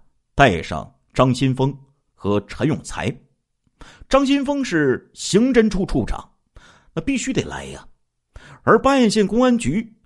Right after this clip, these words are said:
在很长一段时间呢，归这个哈尔滨市公安局管辖，所以刘爷也来了，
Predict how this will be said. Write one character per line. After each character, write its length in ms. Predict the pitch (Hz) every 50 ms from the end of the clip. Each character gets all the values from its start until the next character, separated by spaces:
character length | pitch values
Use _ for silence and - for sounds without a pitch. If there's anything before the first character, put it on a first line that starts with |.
| _ - -
在 180 | - - 226 196
很 240 | - - 120 101
长 220 | 95 - 127 165 202
一 40 | 202
段 160 | 202 190 131
时 200 | - - 131 143
间 200 | 151 185 196 196
呢， 280 | 151 107 - - - _ _ _ _ _ _
归 220 | - 202 220 220
这 160 | - 170 110
个 260 | 90 78 67 - - _ _ _ _ _ _
哈 200 | _ _ - -
尔 200 | 233 - 208 123
滨 180 | - 180 208 208
市 160 | 196 - 139
公 220 | 196 - 208 214 208
安 120 | 214 202
局 140 | 190 202 208
管 220 | 208 - - -
辖， 420 | - - - 76 127 156 - - _ _ _ _ _ _ _ _ _ _ _
所 180 | - - - 247
以 40 | 233
刘 240 | 139 123 233 269 285
爷 180 | 196 127 190
也 100 | 226 - 85
来 220 | 78 - - 71
了， 220 | 73 73 71 -